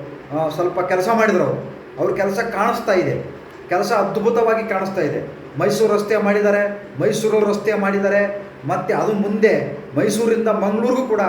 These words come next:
ಎಲ್ಲ ಪ್ಲಾನಿಂಗ್ ನಡೆದಿತ್ತು. ಮುಂದೆ ಅದು ಕೆಲಸ ಮುಂದುವರಿತಿತ್ತೋ ಬಿಡ್ತದೋ ಗೊತ್ತಿಲ್ಲ.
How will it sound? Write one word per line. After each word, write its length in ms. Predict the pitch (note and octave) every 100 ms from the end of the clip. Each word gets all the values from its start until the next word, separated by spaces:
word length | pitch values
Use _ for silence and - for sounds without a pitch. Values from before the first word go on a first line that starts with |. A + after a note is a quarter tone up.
| - - - -
ಎಲ್ಲ 300 | E3 A3 G#3+
ಪ್ಲಾನಿಂಗ್ 360 | G3+ G3+ G3+
ನಡೆದಿತ್ತು. 760 | F#3 G#3 G#3+ - G3+ G3+ G#3 - -
ಮುಂದೆ 300 | D3 A3 A#3
ಅದು 180 | G#3+ G3
ಕೆಲಸ 200 | F#3+ F#3
ಮುಂದುವರಿತಿತ್ತೋ 640 | G3+ G3+ G3+ G#3 G3+ G3+
ಬಿಡ್ತದೋ 380 | G3 F3 F#3 G#3
ಗೊತ್ತಿಲ್ಲ. 360 | D#3+ D#3+ G3